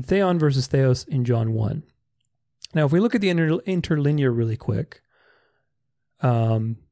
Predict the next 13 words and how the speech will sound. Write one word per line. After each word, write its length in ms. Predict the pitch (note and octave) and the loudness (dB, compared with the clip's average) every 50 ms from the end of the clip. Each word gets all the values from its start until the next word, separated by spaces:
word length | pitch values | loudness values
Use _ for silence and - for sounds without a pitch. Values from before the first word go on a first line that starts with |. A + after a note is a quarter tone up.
| _ _ _ _ _ _ _ _ _ _ _ _ _ - | _ _ _ _ _ _ _ _ _ _ _ _ _ 0
"In 80 | G#3 | 2
the 80 | G#3+ G3+ | 2 2
beginning 380 | F3 G3 G3+ G#3+ G#3 G3 F#3 | 2 2 2 2 2 0 2
was 180 | E3+ F3 D#3+ D3+ | 2 0 0 0
the 100 | - C#3+ | 0 0
Word, 460 | C#3 D3 D#3+ E3 E3 E3 E3 E3 - - _ _ _ _ _ _ _ _ _ _ _ _ _ _ _ _ _ _ - | 2 4 4 4 4 2 0 -4 -12 -18 _ _ _ _ _ _ _ _ _ _ _ _ _ _ _ _ _ _ -2
and 500 | - D3+ C#3+ C#3 C#3 C#3 C3+ C#3 C3 - - _ _ _ _ - - | 0 2 2 2 2 2 0 -2 -2 -4 -10 _ _ _ _ -6 -2
the 80 | C#3+ | -2
Word 340 | C3 B2+ C#3+ D#3 D#3 D#3+ D#3 | 0 2 4 4 4 2 2
was 480 | C#3+ C3+ C3 C3 B2+ B2+ B2+ B2+ - E4 | 2 2 2 4 2 2 0 -2 -6 -6
with 520 | G3+ C#3 B2+ B2 B2+ B2 - - - - - _ _ _ _ - | -4 0 2 2 2 0 -2 -8 -20 -20 -20 _ _ _ _ -4
God," 460 | - F#3+ G3+ D3+ A2+ - - F3 - _ _ | 0 0 0 2 0 -2 -6 -10 -14 _ _
theon, 480 | - - F3 F3+ D3 A2+ - - - | -4 -2 0 0 0 0 -2 -4 -6